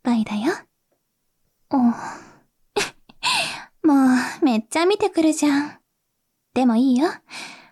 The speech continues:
これがしたかったんだもんね。うん。触って。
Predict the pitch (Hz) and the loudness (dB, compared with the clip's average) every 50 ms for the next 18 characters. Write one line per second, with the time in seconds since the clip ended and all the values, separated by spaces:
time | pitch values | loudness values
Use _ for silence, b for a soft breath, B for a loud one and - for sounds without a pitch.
0 | B B _ - 240 240 262 294 294 359 359 - - 427 427 - 453 440 - 381 | B B _ -4 -2 0 0 0 0 -2 -2 -2 -2 -4 -2 -2 -2 -2 0 0
1 | 370 311 285 262 247 233 220 220 254 311 381 440 - - _ _ _ _ _ _ | 2 2 4 4 4 4 4 4 4 2 2 0 -4 -10 _ _ _ _ _ _
2 | _ _ _ _ _ _ _ _ _ _ _ _ _ _ _ _ _ 254 285 320 | _ _ _ _ _ _ _ _ _ _ _ _ _ _ _ _ _ 0 0 0
3 | 320 B B B B _ _ _ _ _ _ _ _ _ _ - - - - - | 0 B B B B _ _ _ _ _ _ _ _ _ _ -20 -20 -18 -4 0
4 | 240 240 254 262 - _ _ 302 320 | 2 2 2 2 -2 _ _ -2 -2